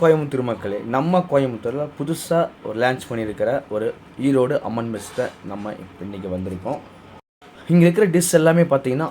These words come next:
அல்டிமேட்டா இருந்தது. அது குறிப்பிட்-, குறிப்பிட்டு பாத்தீங்கன்னா ஜப்பான் சிக்கன் ஒரு சிக்கன் இருந்ததுங்க. அவ்வளோ ஒர்த்தா இருந்ததுங்க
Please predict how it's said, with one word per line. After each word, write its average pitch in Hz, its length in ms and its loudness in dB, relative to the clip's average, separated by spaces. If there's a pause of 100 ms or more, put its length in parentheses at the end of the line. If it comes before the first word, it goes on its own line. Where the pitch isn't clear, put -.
அல்டிமேட்டா 156 600 4
இருந்தது. 120 480 2
அது 131 260 -2
குறிப்பிட்-, 165 760 -6
குறிப்பிட்டு 170 440 -2
பாத்தீங்கன்னா 131 540 0 (500)
ஜப்பான் 180 400 4
சிக்கன் 160 320 -2
ஒரு 135 140 0 (100)
சிக்கன் 113 200 -4
இருந்ததுங்க. 95 420 -2 (400)
அவ்வளோ 143 460 4
ஒர்த்தா 147 340 2
இருந்ததுங்க 113 600 2